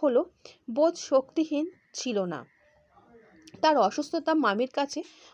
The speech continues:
অনর্থক উপদ্রব মনে হবে তা সে তা অনায়াসে বুঝতে পেরেছিল। ফলে এই অবস্থা সে অনুভব করে, অ-, করে অসুস্থতার সময় এই বিশাল পৃথিবীতে একমাত্র তার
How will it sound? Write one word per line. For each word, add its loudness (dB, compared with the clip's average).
অনর্থক -2
উপদ্রব 0
মনে -2
হবে 0
তা 0
সে -2
তা -4
অনায়াসে -4
বুঝতে -6
পেরেছিল। -2
ফলে 4
এই -4
অবস্থা -4
সে -4
অনুভব 0
করে, 2
অ-, -4
করে 0
অসুস্থতার -2
সময় -4
এই -4
বিশাল -4
পৃথিবীতে -4
একমাত্র -4
তার -4